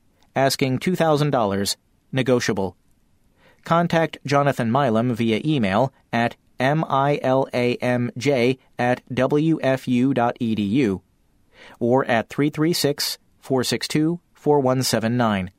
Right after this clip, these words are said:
For sale, Bookport. Includes manual, cable, and software. Asking two hundred twenty-five dollars or best offer. Braille Blazer with built-in speech synthesizer,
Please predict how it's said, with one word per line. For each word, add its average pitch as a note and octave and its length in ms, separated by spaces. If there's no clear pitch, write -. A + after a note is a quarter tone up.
For E3+ 160
sale, A2+ 400
Bookport. C3+ 500
Includes B2 400
manual, A#2+ 640
cable, B2+ 420
and C#3 140
software. A#2 560
Asking A#2 420
two F3+ 160
hundred D#3+ 280
twenty-five D3 480
dollars A#2+ 360
or B2+ 180
best A2+ 280
offer. A2+ 360
Braille B2+ 320
Blazer C3 400
with B2+ 240
built-in A#2+ 420
speech D3+ 320
synthesizer, G#2+ 760